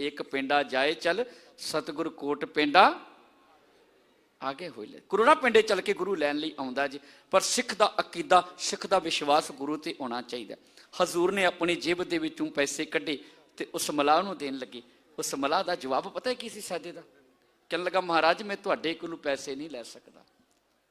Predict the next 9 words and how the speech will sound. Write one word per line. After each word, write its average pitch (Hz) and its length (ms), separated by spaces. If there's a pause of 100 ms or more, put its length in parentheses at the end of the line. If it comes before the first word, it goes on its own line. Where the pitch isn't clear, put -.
ਪਾਤਸ਼ਾਹ 156 320
ਕਹਿਣ 175 180
ਲੱਗੇ, 190 160
"ਸੈਦੇ 175 440
ਆ 196 100
ਕਿਉਂ?" 220 420 (300)
ਕਹਿਣ 165 140
ਲੱਗਾ, 180 200
"ਮਹਾਰਾਜ, 180 420